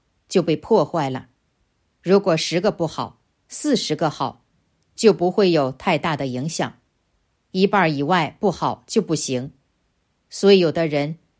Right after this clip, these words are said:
去外面的庙里，刚刚拜完出去就出车祸，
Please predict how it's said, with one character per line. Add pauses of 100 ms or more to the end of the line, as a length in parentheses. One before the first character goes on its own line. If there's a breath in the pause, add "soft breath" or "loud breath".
(140)
去
外
面
的
庙
里， (320)
刚
刚
拜
完
出
去
就
出
车
祸，